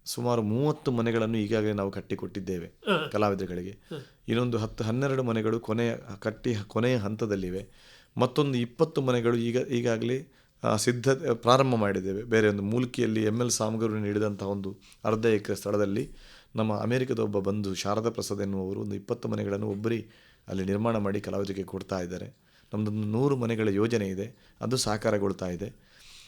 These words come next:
Speaker 1: ಮತ್ತು ಬೇರೆ ಬೇರೆ ರೀತಿಯಲ್ಲಿ ಅವರಿಗೆ ಆರೋಗ್ಯ ವಿಮೆ, ಅಂದರೆ ಆಕ್ಸಿಡೆಂಟಲ್ ಆರೋಗ್ಯ ವಿಮೆ ಅಂತೇಳಿ ನಾವು ಮಾಡಿದ್ದೇವೆ. ಅದು ಕೇವಲ ಯಕ್ಷಗಾನ ಕಲಾವಿದರಿಗೆ ಸೀಮಿತವಾಗಿತ್ತು ಒಂದು ಎರಡು ವರ್ಷಗಳಿಗಿಂತ ಮುಂಚೆ,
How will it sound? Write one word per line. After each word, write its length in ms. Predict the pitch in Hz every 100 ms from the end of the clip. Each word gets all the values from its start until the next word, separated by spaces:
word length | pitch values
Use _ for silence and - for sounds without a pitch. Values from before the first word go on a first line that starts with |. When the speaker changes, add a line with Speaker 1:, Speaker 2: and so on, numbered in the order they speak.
| - -
Speaker 1:
ಮತ್ತು 240 | 131 156
ಬೇರೆ 240 | 131 135 139
ಬೇರೆ 580 | 143 143 131 127 127
ರೀತಿಯಲ್ಲಿ 380 | 117 123 123 117
ಅವರಿಗೆ 360 | 123 117 120 117
ಆರೋಗ್ಯ 640 | 110 117 131 131 123 117 104 107
ವಿಮೆ, 240 | 120 117
ಅಂದರೆ 420 | 113 117 127 127
ಆಕ್ಸಿಡೆಂಟಲ್ 600 | 117 - 135 135 135 131 -
ಆರೋಗ್ಯ 300 | 113 117 113
ವಿಮೆ 240 | 113 110
ಅಂತೇಳಿ 260 | 104 98 107
ನಾವು 140 | 98
ಮಾಡಿದ್ದೇವೆ. 520 | 98 98 92 95 110 127 - - - -
ಅದು 180 | - 151
ಕೇವಲ 300 | 156 139 139
ಯಕ್ಷಗಾನ 500 | 131 117 147 143 151
ಕಲಾವಿದರಿಗೆ 460 | 143 127 131 131 123
ಸೀಮಿತವಾಗಿತ್ತು 720 | - 120 127 120 110 101 101
ಒಂದು 120 | 107
ಎರಡು 200 | 107 110
ವರ್ಷಗಳಿಗಿಂತ 460 | 110 - 104 98 98
ಮುಂಚೆ, 500 | 98 127 - 101